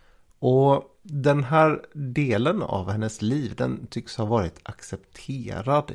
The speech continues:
åtminstone av den siste maken Gunnar Hahn.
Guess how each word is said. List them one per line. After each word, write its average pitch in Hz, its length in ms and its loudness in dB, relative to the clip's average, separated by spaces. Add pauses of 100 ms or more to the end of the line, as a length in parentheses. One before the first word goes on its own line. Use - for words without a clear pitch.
åtminstone 143 560 -2
av 92 260 -2
den - 200 -4
siste - 560 -8
maken 117 640 -4
Gunnar 92 460 -8
Hahn. 131 560 -2